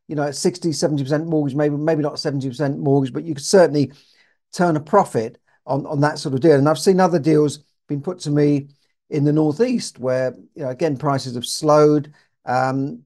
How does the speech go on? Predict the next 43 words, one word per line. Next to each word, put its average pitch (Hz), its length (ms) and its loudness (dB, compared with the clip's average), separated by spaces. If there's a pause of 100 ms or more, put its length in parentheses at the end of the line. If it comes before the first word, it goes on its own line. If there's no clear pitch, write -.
th-, 160 200 -12
you 185 140 -8
know, 135 80 -2
you 151 160 -4
can 175 300 -2
pick 147 180 -6
up 135 160 -2
deals 139 320 0
where 139 120 -2
they, 139 180 -4
they 151 200 -8
claim 156 460 2
you 127 100 0
can 127 160 -8
get 135 220 -2
a 135 40 -6
nineteen 135 460 -2
percent 139 400 -4
yield. 135 440 0 (400)
But 170 100 0
I 196 60 4
worked 156 300 2
out, 143 180 -8
even 175 360 0
with, 160 320 2 (500)
uh, 143 320 0 (120)
a, 151 120 -14 (160)
a, 147 140 -8 (160)
a 143 80 -4
mortgage 139 680 4
on 147 140 -4
this 131 140 -4
particular - 420 -6
property, 156 340 -2
I'll 127 100 0
try 160 140 -4
and 135 100 -6
find 131 220 -2
the 127 60 -8
deal 127 180 0
in 120 100 -4
a 117 40 -6
second, 120 520 -6